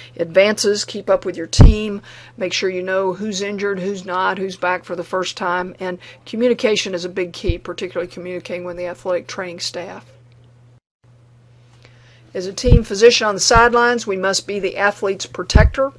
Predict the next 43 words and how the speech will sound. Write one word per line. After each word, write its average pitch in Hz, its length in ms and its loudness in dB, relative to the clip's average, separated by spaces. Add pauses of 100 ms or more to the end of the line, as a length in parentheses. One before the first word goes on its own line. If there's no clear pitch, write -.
advocate. 202 540 0 (560)
And 185 120 -6
again, 196 360 -2
don't 220 320 0
worry 214 340 2
or 190 140 0
lose 208 280 2
sleep 208 440 -2
over 185 180 0
your 180 140 -4
decision 180 500 -2
on 180 140 -6
the 170 40 -8
sideline. 180 560 -4
If 180 140 -18
that's 196 220 -2
happening, 185 420 -4
then 175 100 -10
you're 180 120 -10
letting 185 240 -8
too - 180 -8
many 196 240 -6
go 185 140 0
back 185 320 -6
in. 180 480 -12
It's 180 160 -12
a 175 60 -8
team 214 340 -6
approach. 226 600 -2 (500)
There's 180 180 -6
no 190 220 -4
I 196 240 2
in 190 220 -4
team, 220 440 -8
so 202 200 -6
we 185 220 -6
might 185 320 -4
be 196 140 -6
driving 196 500 2
the 185 80 -10
sideline 196 480 -2
decision 190 440 -4
train, 185 380 -4